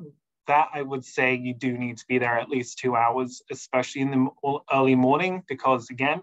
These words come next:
all those passengers are flying out. They all wanna check the bags at the same time. So those lines can get pretty long. Um, again, I always recommend if you can do carry on, that would be better. But again, if you need to check in,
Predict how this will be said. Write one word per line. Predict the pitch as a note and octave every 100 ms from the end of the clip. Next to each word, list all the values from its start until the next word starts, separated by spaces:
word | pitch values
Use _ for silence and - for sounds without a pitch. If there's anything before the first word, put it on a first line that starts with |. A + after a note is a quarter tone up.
| -
all | C3+
those | C3 C3
passengers | C3+ C3+ D3+ C#3 C#3
are |
flying | - C#3 C#3 D3
out. | E3+
They | C#3 B2
all | C3
wanna | C3+ C3+
check | C3 C3+
the | C#3
bags | B2+ C3 C3
at | C3+
the |
same | - C3+ C3+
time. | C3 C#3+ F#3 G3 _ _ _ _ _
So | - D#3 D3 C#3
those | C#3 C#3 C#3+
lines | C#3 C3+ -
can | - C3+
get | C3+ C3 - -
pretty | C#3+ B2+ B2+
long. | C3 C3 A#2 A2+ B2
Um, | C3 B2+ B2 B2+
again, | B2 B2 C3+
I | C3+
always | B2 C3 C#3+ C3+
recommend | C#3+ C#3 C#3 C#3
if | C#3 -
you | B2+ B2+ B2+ - -
can | C3+ C3
do | B2+ C3+ D3
carry | - D3+ D3 D#3
on, | D3+ E3+ D#3+
that | B2+ C3
would | D3+ C#3+
be | C#3+ C3+ C#3 _
better. | - F3 A#3 A#3 F3+ _
But | D#3 C3+ -
again, | C#3 C#3
if | C3
you | C#3+
need | C3+ C3
to |
check | - C#3 B2+
in, | C3 B2+